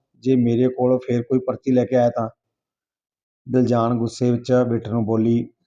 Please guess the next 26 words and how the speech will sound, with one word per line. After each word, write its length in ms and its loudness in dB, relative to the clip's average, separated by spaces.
ਉੱਥੇ 200 -2
ਕਿਹੜਾ 200 0
ਇੱਕ 140 -4
ਵੇਟਰ 220 0
ਸੀ, 300 -2
ਕੁਝ 440 -4
ਹੀ 80 2
ਦੇਰ 220 4
ਵਿੱਚ 220 -2
ਪਰਚੀਆਂ 400 0
ਦਾ 160 0
ਢੇਰ 320 2
ਲੱਗ 140 2
ਗਿਆ। 200 -2
ਕੱਪੜੇ 260 0
ਬਦਲ 240 2
ਕੇ 460 -2
ਅਗਲੇ 220 2
ਗੀਤ 220 2
ਉੱਤੇ 220 -2
ਨੱਚਣ 300 -2
ਲਈ 160 0
ਤਿਆਰ 280 0
ਖੜੀ 300 -2
ਹੈ 100 2
ਦਿਲਜਾਨ। 480 -2